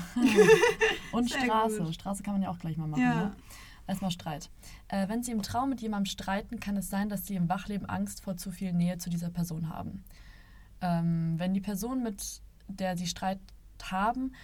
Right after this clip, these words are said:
Speaker 2: im Traum eindeutig zu erkennen ist, nehmen sie ihre Beziehung zu ihr genau unter die Lupe und versuchen sie herauszufinden, wo ihre Differenzen liegen.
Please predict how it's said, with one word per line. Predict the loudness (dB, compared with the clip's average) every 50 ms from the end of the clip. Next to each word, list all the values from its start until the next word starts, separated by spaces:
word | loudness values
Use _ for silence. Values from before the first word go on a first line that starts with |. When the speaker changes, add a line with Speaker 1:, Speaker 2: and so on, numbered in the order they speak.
| -12 -4 -2
Speaker 2:
im | -2 0
Traum | 0 2 0 0 2
eindeutig | 0 0 -2 -2 -4 -6 -6
zu | -6 -8
erkennen | -6 -6 -4 -4 -4 -4
ist, | -4 -6 -6 -4 -4
nehmen | -4 -4 -2 -4
sie | -4 -4
ihre | -4 -4
Beziehung | -4 -4 -4 -6 -6 -4 -2 -4 -4
zu | -4 -4 -4
ihr | -4
genau | 0 0 0 0 0 -2
unter | -4 -4
die | -2 -4
Lupe | -4 -4 -4 -8 -6 -8
und | -6
versuchen | -4 -4 -4 -4 -4 -4 -4 -4 -2
sie | -2
herauszufinden, | -2 -2 -2 -4 -8 -10 -10 -6 -2 0 0 0 0 -2
wo | -2 -2
ihre | -4 -4 -4 -4
Differenzen | -4 -4 -6 -4 -2 0 0 0 -2 -4 -8 -6
liegen. | -6 -6 -6 -6 -8